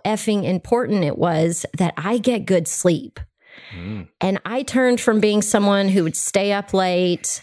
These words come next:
Speaker 1: and still get up early and try to get shit done to now, like, I was asleep at nine o'clock last night.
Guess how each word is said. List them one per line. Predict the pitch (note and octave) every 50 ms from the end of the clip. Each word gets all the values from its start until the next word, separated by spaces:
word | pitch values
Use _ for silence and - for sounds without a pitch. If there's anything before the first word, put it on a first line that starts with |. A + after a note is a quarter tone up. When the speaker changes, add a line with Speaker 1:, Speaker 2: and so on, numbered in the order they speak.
| - -
Speaker 1:
and | - G3
still | - - - A#3+ A#3
get | A3 A#3 A3
up | A3 G#3+ G#3+
early | G#3 G3+ G3+ G3+ G3 G3 F#3 F#3+
and | F#3
try | E3+ - G#3+ F3+
to | F#3 F3+
get | E3 F#3 D3+ -
shit | - - F#3+ D#3 -
done | - F#3+ F3 E3+ E3 D#3+ D#3
to | D#3 - - F#3
now, | F3+ F3+ E3+ F3 F#3 G#3 A#3 B3+ C#4+ C4+ _ _ _ _ _ _ _ _ -
like, | A3 A#3+
I | C#4+
was | F4 D#4+ -
asleep | A3 - - A#3 A#3 A3 G3+
at | -
nine | F#3+ F#3+ F3+ F3+
o'clock | F3 - - E3 F3 E3 -
last | - - - - - -
night. | - - -